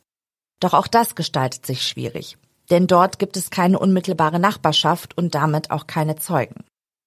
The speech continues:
Einzig ein Bauernhof liegt dort in der Nähe.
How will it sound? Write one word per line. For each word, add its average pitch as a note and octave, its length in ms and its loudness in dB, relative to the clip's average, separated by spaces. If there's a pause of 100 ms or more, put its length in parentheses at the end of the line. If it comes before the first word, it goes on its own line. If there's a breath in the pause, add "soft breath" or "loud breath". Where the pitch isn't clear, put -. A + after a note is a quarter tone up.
(500)
Einzig B3+ 440 0
ein G#3+ 140 4
Bauernhof E3 760 2
liegt F3 220 -6
dort D3+ 220 0
in A#2 80 -6
der B2+ 140 -2
Nähe. G2+ 400 -6